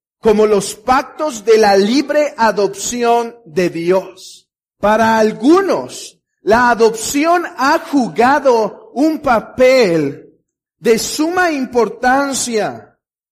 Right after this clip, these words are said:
Ha jugado un papel donde la adopción no puede ser descrita como una subcategoría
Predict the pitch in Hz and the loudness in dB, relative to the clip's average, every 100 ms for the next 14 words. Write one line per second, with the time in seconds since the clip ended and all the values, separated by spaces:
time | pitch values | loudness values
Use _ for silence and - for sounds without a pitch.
0 | _ - 262 285 330 320 302 311 277 294 | _ -6 -4 0 0 2 0 0 -4 -6
1 | 294 262 214 - 277 277 233 220 226 226 | -4 -2 -2 0 2 4 2 0 0 0
2 | 226 226 220 - 254 277 311 294 294 302 | 0 0 -2 -4 -6 -4 -2 -4 -4 -6
3 | 294 269 294 294 254 240 - - 294 302 | -6 -8 -6 -6 -2 -4 -6 -10 -8 -6
4 | 269 214 226 226 233 285 311 285 - 277 | -6 -6 -4 -2 -2 0 -2 -4 -6 -8
5 | 233 - 254 233 240 233 208 220 214 285 | -8 -6 -4 -2 0 -2 2 2 2 -4
6 | 254 196 196 190 | 0 0 0 -4